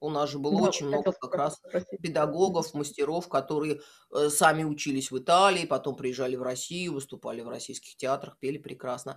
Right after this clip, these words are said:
Speaker 1: Кстати, мой педагог в том числе стажировался в Италии. Вот я училась, э, самый мой основной, скажем так, препод в колледже, он был академист.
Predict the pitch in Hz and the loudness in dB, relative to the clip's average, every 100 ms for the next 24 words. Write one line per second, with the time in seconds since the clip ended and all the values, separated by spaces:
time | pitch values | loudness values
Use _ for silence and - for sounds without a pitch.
0 | - - - 214 220 262 302 208 160 151 | -14 0 2 4 4 4 2 4 4 6
1 | 135 131 - 143 143 - - 190 208 208 | 2 0 -2 -4 -2 -4 2 4 4 0
2 | 135 135 135 139 156 135 127 - 135 123 | -4 0 2 2 0 -4 -8 -8 -10 -10
3 | 127 - - 127 127 139 143 - 135 139 | -12 -14 -10 -8 -4 -4 -4 -6 -4 -4
4 | - - - 185 - 127 131 135 139 131 | -6 -16 -20 -16 -8 -2 0 2 0 0
5 | 135 139 143 160 156 143 127 - 123 127 | 2 2 2 2 2 0 -2 -8 -10 -12
6 | - - - 170 247 156 - - - 165 | -10 -12 -8 -6 -4 -6 -8 -12 -4 -4
7 | 185 139 131 127 127 123 123 123 131 127 | -4 -4 -2 -2 -4 -6 -10 -8 -8 -6
8 | 190 - | -8 -8